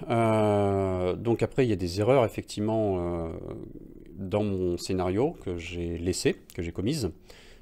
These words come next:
euh, mais laissons le prix se dérouler, j'aurais même pu mettre un, faire un market replay en fait. Donc très bien, vous avez la bougie, euh, celle-là qui est un peu hésitante, celle-là confirme vraiment votre idée, euh, vous vous dites quinze points sur le Nasdaq, franchement c'est pas grand-chose,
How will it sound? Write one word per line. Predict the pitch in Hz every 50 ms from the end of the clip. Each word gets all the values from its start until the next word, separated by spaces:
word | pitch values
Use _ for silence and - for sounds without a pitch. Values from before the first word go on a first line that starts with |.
| - - 110
euh, | 107 101 98 95 92 87
mais | 92 110 135
laissons | 120 135 120 - - 120 127 147 139
le | 123 101 95 95 92 87
prix | - - - 131
se | - - 117
dérouler, | 101 104 95 85 82 80 90 110
j'aurais | 107 90 85 85
même | 95 104 110
pu | - - 101
mettre | 95 95 98 - - 90
un, | 87 82 82 82 80 78 78
faire | - - 101 90
un | 87
market | 87 87 85 - - 92
replay | - - 90 - 92 92 87
en | 80
fait. | - - 92 - - - - - - - - - - - - -
Donc | - 156 -
très | - - 113
bien, | 95 101 113 139 156 175 175 165 147
vous | 123 107
avez | 104 104 104
la | 104 104 104
bougie, | 104 107 107 101 104 107 107 104 104 98
euh, | 90 90 87 87 87
celle-là | - - 98 98 98
qui | - - 95 85
est | 87
un | 87
peu | - - 92
hésitante, | 87 85 98 98 - 147 156 175 175 170 - - - -
celle-là | - - - - 127 123 131 127
confirme | 123 - 131 120 - - - 131 127 117 110 95
vraiment | 85 95 95 104 107 110 113 113 110
votre | 98 87 95 98 - - -
idée, | 90 82 85 92 117 139 156 156 156 - - -
euh, | 92 90 87
vous | 87 87 92 92
vous | 98 101
dites | 90 98 107 - -
quinze | - - 107 101 - -
points | - - - 113 113 110 107 101 87 82
sur | 80 - - - - 95
le | 95 95
Nasdaq, | 92 92 92 90 92 92 98 95 92 -
franchement | - - - 101 - - - 98
c'est | 92 - - -
pas | - 104 104
grand-chose, | 104 101 104 98 - - 127 143 139 - 98